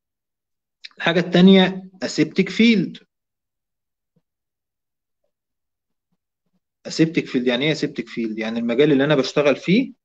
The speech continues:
انا مخليه ما فيهوش انفكشن، مفيش انفكشن بتيجي من العيان، مفيش انفكشن بتيجي من اي مكان.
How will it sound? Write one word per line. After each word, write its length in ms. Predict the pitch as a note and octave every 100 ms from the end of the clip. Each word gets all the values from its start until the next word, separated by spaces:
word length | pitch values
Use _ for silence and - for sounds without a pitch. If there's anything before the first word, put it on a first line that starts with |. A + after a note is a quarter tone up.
| _ _ _ C#3
انا 460 | D3 E3+ F3 F3 _ -
مخليه 840 | A2 - A2+ A2+ C#3+ F#3+ G3 - -
ما 100 | A2+
فيهوش 400 | - A2 F3 -
انفكشن، 520 | G#2 - A#2 - F2 _ _ _ _ _ _
مفيش 180 | C3+
انفكشن 340 | A#2+ D#3+ D#3 B2+
بتيجي 240 | - -
من 140 | C3+ B2
العيان، 540 | G#2+ G#2+ A#2+ D#3 D3+
مفيش 180 | A#2+ C3+
انفكشن 320 | B2+ D3 B2+
بتيجي 220 | A2+ C3+
من 200 | C3+ B2
اي 100 | C#3
مكان. 340 | C#3 - G2+